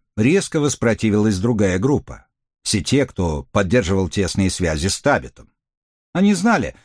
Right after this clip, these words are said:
что открытый процесс может точно так же отправить на виселицу их самих. У этой группы была одна единственная цель:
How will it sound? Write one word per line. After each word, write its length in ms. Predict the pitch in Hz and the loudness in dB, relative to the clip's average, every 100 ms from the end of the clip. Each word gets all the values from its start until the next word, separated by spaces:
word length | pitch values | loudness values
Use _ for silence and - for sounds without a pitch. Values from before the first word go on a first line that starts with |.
| _ - | _ -18
что 240 | - 90 | -4 -2
открытый 480 | 80 - 101 - 80 | -2 -2 -2 -2 -4
процесс 540 | 82 82 - 139 135 | -4 -4 -2 -2 0
может 380 | 90 92 95 - | 0 0 -2 -2
точно 400 | - 113 - 80 | -2 -2 -2 -6
так 280 | - 123 117 | -2 -4 -4
же 200 | 67 - _ _ - | -8 -12 _ _ -6
отправить 540 | 107 - 127 156 175 | -4 0 0 0 -2
на 100 | 170 | 0
виселицу 600 | 139 117 127 127 131 143 | 2 2 0 0 0 -2
их 200 | 101 78 | -2 -4
самих. 500 | - 131 135 139 - _ _ _ _ - | -2 0 0 -2 -10 _ _ _ _ -4
У 60 | |
этой 260 | 92 104 113 | -2 0 2
группы 340 | 110 156 147 | 2 2 0
была 280 | 120 120 113 | 2 2 2
одна 240 | 107 147 | 0 0
единственная 720 | 170 135 110 120 - 107 98 90 | 0 0 0 0 0 0 2 0
цель: 340 | - 69 | -6 -10